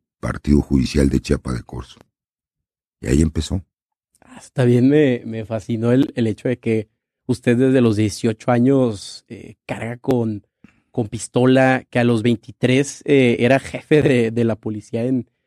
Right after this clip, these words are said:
Speaker 2: en Chiapas, ¿no?
Speaker 1: No, a los... Sí, sí, desde muy joven, eh, usé pistola.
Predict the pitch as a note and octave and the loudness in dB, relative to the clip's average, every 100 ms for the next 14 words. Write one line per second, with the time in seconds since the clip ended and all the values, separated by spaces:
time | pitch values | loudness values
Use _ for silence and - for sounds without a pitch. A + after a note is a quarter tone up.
0 | _ _ _ - G2+ G2 - - - G#2 | _ _ _ -12 -10 -10 -12 -12 -10 -10
1 | G2 G2 - _ D#2 E2 F#2 F2+ - D2+ | -12 -20 -20 _ -2 0 0 -4 -8 -12
2 | - F2+ - _ - D#2 D2 C2+ - _ | -12 -20 -20 _ -4 0 0 -4 -10 _
3 | _ - - - - _ _ - B2 F#2+ | _ -20 -20 -20 -20 _ _ 2 4 4
4 | - D2 C2 C2+ C2 C2 E2 E2 D#2 E2 | 0 -4 -4 -6 -4 0 2 2 2 2
5 | D#2+ G2 G#2 _ _ _ _ _ _ _ | 2 0 -6 _ _ _ _ _ _ _
6 | _ _ _ _ - - - - - - | _ _ _ _ -20 -20 -20 -20 -20 -20
7 | F#2 C#2 D#2 E2 D2+ - D#2+ D#2 F2 | -12 -6 -4 -4 -6 -2 2 2 0